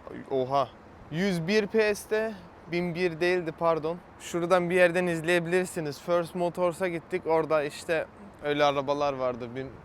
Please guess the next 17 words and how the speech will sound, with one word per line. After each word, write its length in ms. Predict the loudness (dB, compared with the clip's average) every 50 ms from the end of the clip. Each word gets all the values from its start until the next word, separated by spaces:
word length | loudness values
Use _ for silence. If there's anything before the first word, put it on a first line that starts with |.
| -18 -18 -18 -20 -20 -14 -6 -2
beygirin 400 | -2 -2 0 -2 -2 -4 -4 -8
üstünde. 480 | -8 -10 -12 -12 -10 -6 -6 -6 -6 -6 -10 -20 -20 -10 0
Yani 320 | 6 8 8 8 8 6 4
yüz 260 | 2 2 0 2 2
bir 160 | 2 4 8
beygir 280 | 6 6 6 6 2 0
gücünde 440 | 0 0 0 0 0 0 2 2
arabamız, 560 | 4 4 4 4 4 2 2 0 0 -4 -6 -8 -12 -14 -14 -12 -12 -12 -12 -14 -14 -8 -6
iki 280 | -6 -6 -6 -4 -2
yüz 260 | -2 -2 -2 -2 0 2
beş 300 | 4 4 2 2 -2 -2
Newtonmetresi 920 | 0 0 0 0 0 0 2 0 -2 -2 -4 -4 -4 -4 -4 -4 -2 0
var 200 | 0 0 0 -2 -8 -10
ve 300 | -2 4 4 6 6 6
maksimum 720 | 4 4 2 2 2 2 -2 -2 -2 0 0 0 0 -2
hızı 340 | -4 -4 -4 -4 -2 0 2
da 220 | 4 4 4 2